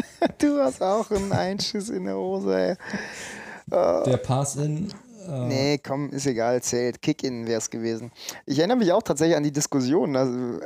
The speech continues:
Speaker 1: völlig absurd, ne?
Speaker 2: Ja, es gab's, glaub ich, nach der W M vierundneunzig viel, weil man so ein bisschen amerikanische Sachen mit reingenommen hat. Man, da wurde, glaub ich, auch mal kurz über,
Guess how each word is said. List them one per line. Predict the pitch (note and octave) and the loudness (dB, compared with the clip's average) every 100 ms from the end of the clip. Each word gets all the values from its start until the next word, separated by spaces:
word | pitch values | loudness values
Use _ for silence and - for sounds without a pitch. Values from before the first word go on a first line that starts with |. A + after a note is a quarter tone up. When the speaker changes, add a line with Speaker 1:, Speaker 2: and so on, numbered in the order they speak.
| - | -4
Speaker 1:
völlig | - G#3 D3 | -2 2 2
absurd, | B2 C3 F3 D3+ B2 | 0 0 0 0 -2
ne? | D#3 B2+ | -4 0
Speaker 2:
Ja, | F#2+ | -2
es | |
gab's, | - G#2+ A#2+ | 2 0 0
glaub | C3 A2+ | 0 0
ich, | |
nach | A2 A#2 | 0 -2
der | A2 G#2 G2+ G2 - | -2 -2 0 -4 -10
W | - G#2+ G2+ | -12 -6 -4
M | G#2 | -4
vierundneunzig | A#2+ A2 G#2 C3 A#2+ - | -4 -4 -2 -4 -6 -10
viel, | - G#2+ G#2 G2 - - _ - | -4 0 0 -2 -10 -20 _ -20
weil | - G2 G2+ | -12 -6 -4
man | G#2 | -4
so | |
ein | G2 | -4
bisschen | A2+ G2 | -6 -6
amerikanische | F#2+ - G#2 B2 A2 | -8 -8 -8 -6 -6
Sachen | G2+ A#2 A#2 | -6 -6 -6
mit | G2+ | -6
reingenommen | G2+ G2 G2 F#2+ F#2+ | -6 -6 -4 -4 -4
hat. | F#2 | -4
Man, | F#2+ | -8
da | G2 A2 | -6 -6
wurde, | G#2+ | -4
glaub | A2+ | -4
ich, | G2+ | -4
auch | F#2+ | -4
mal | F#2 | -6
kurz | A2+ - | -8 -6
über, | G#2 G2+ | -6 -8